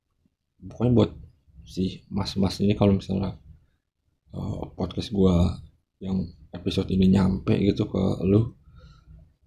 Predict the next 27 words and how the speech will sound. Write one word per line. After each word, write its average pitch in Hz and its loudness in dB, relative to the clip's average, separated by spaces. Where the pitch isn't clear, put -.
ya, 117 4
lu 123 10
bisa, 104 0
apa - -10
ya, - -10
bisa, 101 -4
eh, - -20
apa, 113 -12
gue 110 -4
pengen 113 4
lupa, - -8
gue 120 -6
tuh, 151 -4
gue 156 -8
pengen, 123 -4
pengen 123 -6
ngomong 139 0
apa, - -12
lupa. 120 -2
Oh, 123 4
ya, 107 0
lu 104 4
bisa 95 0
muhasabah 95 2
diri 98 6
lu 98 4
lah. 101 0